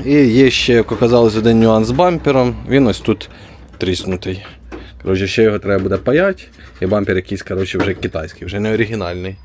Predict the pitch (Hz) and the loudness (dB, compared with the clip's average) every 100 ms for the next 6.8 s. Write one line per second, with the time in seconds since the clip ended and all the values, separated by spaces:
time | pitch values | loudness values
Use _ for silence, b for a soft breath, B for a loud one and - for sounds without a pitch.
0 | B B B B B B B B _ - | B B B B B B B B _ -2
1 | 196 196 156 147 135 127 131 131 135 120 | -2 -2 -6 -6 -6 -6 -6 -4 -4 -4
2 | 113 117 127 123 120 143 165 190 170 170 | -6 -6 -2 -2 -2 -4 0 0 0 -2
3 | 165 - 147 147 131 139 127 131 123 - | 0 0 0 0 2 2 4 4 4 2
4 | 117 123 117 107 - 104 120 113 113 117 | 0 2 2 0 -4 0 2 2 0 0
5 | 113 101 104 107 104 95 110 - 110 104 | -2 -2 -6 -2 -2 -2 -4 0 2 2
6 | 101 139 175 170 143 131 120 | 0 -2 0 -2 -2 -2 -2